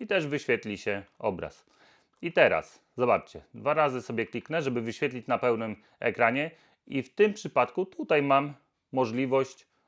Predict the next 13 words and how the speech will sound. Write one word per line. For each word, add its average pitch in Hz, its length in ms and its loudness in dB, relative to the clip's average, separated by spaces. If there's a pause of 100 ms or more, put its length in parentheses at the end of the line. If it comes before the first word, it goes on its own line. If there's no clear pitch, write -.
(120)
zoomowania, 139 880 2 (160)
czyli 104 220 -6
przybliżania 131 680 0 (300)
i 127 80 0
oddalania 110 580 4
obrazu. 101 460 -2 (560)
To 165 140 4
jest 160 300 0
pierwsza 143 420 4
różnica 113 680 -4 (140)
odnośnie 117 440 -4
tej 120 180 -2
kamerki. 117 640 -4